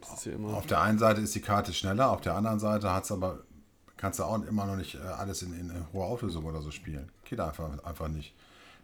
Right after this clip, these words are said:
Speaker 2: Das heißt, letzten Endes hast du immer noch eine Begrenzung drin und wenn du dann alles wirklich auf, weiß ich nicht, vier K Full, Full Auflösung, Full Detail spielen willst, musst du immer noch das, das teuerste kaufen.
Speaker 1: Mhm.
Speaker 2: Und das war's dann jetzt vielleicht nur eine Karte, da kannst du auch Full Detail spielen in Full H D.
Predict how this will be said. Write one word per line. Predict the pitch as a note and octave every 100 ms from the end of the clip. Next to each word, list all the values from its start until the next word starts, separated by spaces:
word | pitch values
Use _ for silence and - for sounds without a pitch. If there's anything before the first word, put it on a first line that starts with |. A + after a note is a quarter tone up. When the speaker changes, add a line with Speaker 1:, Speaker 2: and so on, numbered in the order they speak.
| -
Speaker 2:
Das | F#2+
heißt, | -
letzten | F#2+ F2
Endes | G2 -
hast | G2+ G#2+
du |
immer | G#2+
noch | G#2
eine | G2
Begrenzung | F2 E2+ F2 G#2+ B2
drin | A#2+ C3 C3+ B2+
und | G2+ F2+
wenn | F2
du | F2
dann | F2 F#2 C#2+ - -
alles | - G2 F#2+ G2+
wirklich | F#2+ -
auf, | - F2+ D#2
weiß | F2 D#2+
ich | D#2+
nicht, | D2
vier | - F#2
K | - F#2+ F#2+
Full, | - - - - - G2 F#2
Full | E2 - G2+ F2
Auflösung, | F2 - G#2+ G#2+
Full | G2+ F#2
Detail | F#2+ A2+ G#2+
spielen | - A2+
willst, | G#2+
musst | G#2+ -
du |
immer | G#2+
noch | G#2+ G2+
das, | - -
das | A2+ -
teuerste | A#2+ - -
kaufen. | - C2 D2+ - -
Speaker 1:
Mhm. | G2+ F#2 - - - - - - - - - - -
Speaker 2:
Und |
das | E2+ F2+
war's | F#2
dann | G2+
jetzt | F2+
vielleicht | G2+ G2+
nur | G2+
eine | -
Karte, | G2+ G2+ F#2+
da |
kannst | F2+ G2
du | F#2+
auch | F2+
Full | - G2
Detail | G2 G2 F#2
spielen | - F#2+ F2+
in | - E2
Full | - G2
H | G2+
D. | A#2+